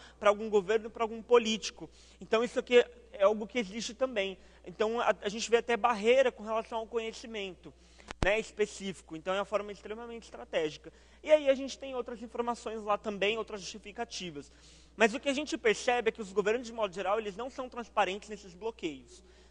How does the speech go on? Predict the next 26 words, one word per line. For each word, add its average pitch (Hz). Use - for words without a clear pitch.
tá? 165
Então, 226
é, 175
nós 220
acreditamos, 220
por 190
exemplo, 185
lá 170
na 185
Mozilla, 185
que 196
a 160
vigilância 220
governamental, 202
ela 190
só 214
pode 247
aco-, -
ela -
nunca 254
deve 233
acontecer 220
de 190
forma 190
massiva, 208
primeiro, 185